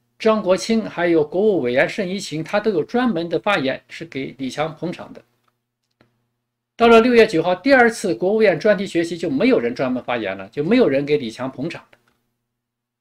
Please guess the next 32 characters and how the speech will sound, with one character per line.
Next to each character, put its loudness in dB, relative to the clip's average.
这 4
也 6
是 -6
说 0
明 -2
呢， -6
那 -4
些 -2
高 2
官 6
们 -6
都 -2
看 -4
出 -8
来 -4
李 -8
强 -8
已 -8
经 -12
失 -8
宠 -16
了， -20
给 -4
他 -4
捧 -2
场 -8
的 -6
人 -6
也 -6
就 -6
少 -10
了。 -20